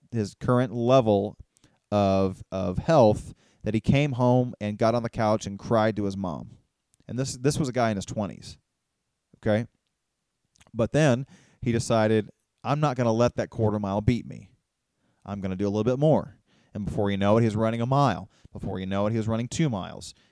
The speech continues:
And then he could do all those things without stopping. And he got to a point where I believe this guy is the only one to be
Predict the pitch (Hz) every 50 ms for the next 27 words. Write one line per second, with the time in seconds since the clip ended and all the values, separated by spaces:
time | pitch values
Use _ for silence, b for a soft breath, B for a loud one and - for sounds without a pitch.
0 | _ - 110 107 110 113 120 117 120 107 107 117 117 113 110 113 110 113 110 -
1 | 117 113 104 107 - 113 101 113 - - - 165 147 131 123 - - - - b
2 | b b b b b b b b - 113 110 104 101 101 104 107 107 113 107 147
3 | 147 156 - - 127 120 110 - - 160 165 143 - - 107 107 101 98 98 98
4 | 95 92 - _ _ _ _ _ _ _ _ _ _ _ _ _ _ _ _ _
5 | - 120 120 123 123 123 135 160 180 156 147 135 - - 135 123 123 123 120 110
6 | 110 113 117 120 139 147 139 127 120 120 120 120 117 107 104 104 104 - - 113
7 | 101 98 107 104 101 101 -